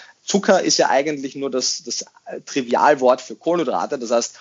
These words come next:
unser Körper braucht Zucker. Der Abbau von jeglichem Kohlenhydrat führt am Ende des Tages zu Zucker, zu Glucose.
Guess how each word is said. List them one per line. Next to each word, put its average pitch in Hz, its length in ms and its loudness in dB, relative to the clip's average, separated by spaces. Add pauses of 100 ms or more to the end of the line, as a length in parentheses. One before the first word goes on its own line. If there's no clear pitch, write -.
unser 123 160 -8
Körper - 260 4
braucht 104 380 0
Zucker. 92 380 -2
Der - 160 -4
Abbau 139 320 4
von 127 220 -4
jeglichem 131 460 -4
Kohlenhydrat 135 480 0
führt - 280 0
am 123 60 2
Ende 117 180 0
des 120 140 -2
Tages 110 320 -2
zu 117 100 -12
Zucker, - 360 -2
zu 95 140 -14
Glucose. 104 520 2